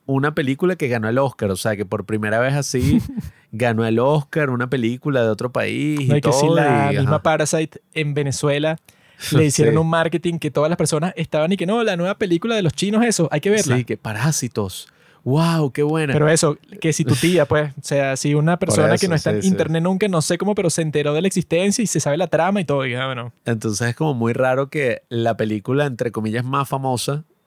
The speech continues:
Speaker 1: de Corea, o sea, la que todo el mundo conoce como que, ah, eh, ah, ok, esa es una película coreana, no fue ni la más famosa ni en el top diez,
Speaker 2: De
Speaker 1: o sea,
Speaker 2: ese
Speaker 1: ni la
Speaker 2: año.
Speaker 1: que más recaudó,
Speaker 2: <laughs>
Speaker 1: pues. En,
Speaker 2: No en
Speaker 1: sí, en
Speaker 2: general,
Speaker 1: Corea.
Speaker 2: de la década, no, de ese año ya.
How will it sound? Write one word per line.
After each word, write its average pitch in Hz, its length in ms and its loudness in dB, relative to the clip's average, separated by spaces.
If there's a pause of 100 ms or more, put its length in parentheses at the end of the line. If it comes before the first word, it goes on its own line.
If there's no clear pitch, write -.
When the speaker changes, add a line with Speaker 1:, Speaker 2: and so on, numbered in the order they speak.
(120)
Speaker 1:
de 110 180 -4
Corea, 120 440 0
o 110 40 -6
sea, 107 200 -4
la 98 100 -6
que 95 140 -8
todo 107 240 -2
el 107 40 -4
mundo 120 360 -4
conoce 107 420 -2
como 123 220 -6
que, 101 100 -8
ah, 185 480 -2
eh, 131 240 -2
ah, 175 320 -2
ok, 123 180 -6
esa 156 360 -2
es 143 40 -4
una 156 140 -8
película 143 320 -4
coreana, 127 460 -2 (600)
no 113 240 0
fue 127 260 -2
ni 131 100 -2
la 143 120 0
más 110 200 -2
famosa 127 480 -2
ni 151 80 -4
en 131 100 -2
el 110 120 -2
top 104 200 -4
diez, 139 640 0
Speaker 2:
De 151 140 2
Speaker 1:
o - 20 6
sea, 151 80 6
Speaker 2:
ese 170 140 6
Speaker 1:
ni 160 40 6
la 170 60 6
Speaker 2:
año. 160 180 4
Speaker 1:
que - 60 2
más 92 160 2
recaudó, 117 420 4
Speaker 2:
<laughs> - 20 -20
Speaker 1:
pues. 107 180 -4 (520)
En, 113 500 2
Speaker 2:
No 160 140 6
en 180 60 2
Speaker 1:
sí, 202 80 4
en 220 40 4
Speaker 2:
general, 196 360 4
Speaker 1:
Corea. 110 260 0
Speaker 2:
de 160 120 2
la 151 120 2
década, 156 340 2
no, 165 160 2
de 151 160 -2
ese 165 320 0
año 180 220 2
ya. 156 180 0